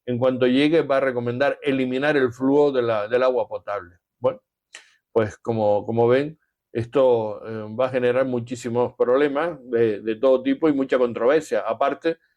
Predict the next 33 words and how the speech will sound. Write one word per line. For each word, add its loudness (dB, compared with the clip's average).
ya 2
saben 0
también 0
que -2
hay 2
asesores -2
sin -6
cartera, 0
que -6
serán -2
Elon 0
Musk -6
y, -4
y 0
Rasumani, -2
que, 0
que -4
van 0
a 0
filtrar, -2
pues, 0
todas 4
las -2
cuentas 0
de 0
la -2
administración -2
Trump 0
con 0
el 4
objetivo 0
de 4
reducir, -2